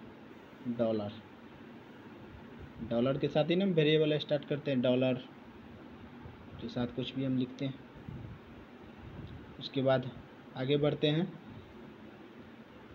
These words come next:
हमारा question बीस नंबर है, "What will be the output of the following P H P code?" पीएचपी कोड दिया हुआ है,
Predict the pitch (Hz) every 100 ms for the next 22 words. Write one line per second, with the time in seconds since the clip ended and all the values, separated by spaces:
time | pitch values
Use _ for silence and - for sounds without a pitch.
0 | - - - - - - - - - -
1 | - - - - - 120 123 127 123 127
2 | 131 131 135 143 139 143 139 139 139 160
3 | - - - - - - - - - -
4 | - - - - - - - - - -
5 | - - - - - - - - - -
6 | - - - - - - - - - -
7 | - - - - - - - - 127 135
8 | 143 - - 147 151 147 143 143 123 139
9 | 139 - 151 139 131 127 127 135 135 135
10 | 135 - 127 131 - - 160 190 - -
11 | - - 113 98 - 135 127 - 147 -
12 | 147 143 143 147 147 143 156